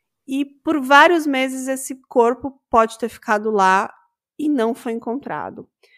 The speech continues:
E fizeram uma autópsia no corpo e usando registros odontológicos, então foi feita uma identificação positiva,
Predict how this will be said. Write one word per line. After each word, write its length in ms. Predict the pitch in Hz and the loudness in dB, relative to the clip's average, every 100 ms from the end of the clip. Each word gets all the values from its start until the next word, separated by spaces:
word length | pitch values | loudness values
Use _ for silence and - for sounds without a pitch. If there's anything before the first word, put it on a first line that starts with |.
| _ _ _ _ _ _ | _ _ _ _ _ _
E 260 | 233 240 233 | -10 -10 -8
fizeram 400 | 302 277 302 339 | -4 2 2 4
uma 100 | 349 | 2
autópsia 600 | 381 311 254 - - 320 | 2 4 4 2 -2 0
no 120 | 277 | 0
corpo 680 | - 220 202 240 - 294 - _ _ _ _ _ _ | 0 2 2 0 -4 -6 -8 _ _ _ _ _ _
e 140 | 262 277 | -2 -2
usando 460 | 233 247 262 277 | 2 4 4 2
registros 560 | 302 254 240 247 - 214 | 2 0 -2 -6 -6 0
odontológicos, 1160 | 214 208 - 294 233 185 190 220 - 254 - - | 0 0 -2 0 2 2 0 -2 -8 -10 -12 -12
então 160 | 254 226 | -10 -6
foi 160 | 262 | -6
feita 320 | 262 220 208 | -2 -4 -4
uma 420 | 226 208 202 202 202 | -4 -2 -2 -2 -2
identificação 600 | 208 214 - 226 - 220 | -2 -4 -6 -6 -4 -6
positiva, 840 | - 214 240 - 180 175 180 - | -4 -6 -6 -10 -10 -8 -10 -14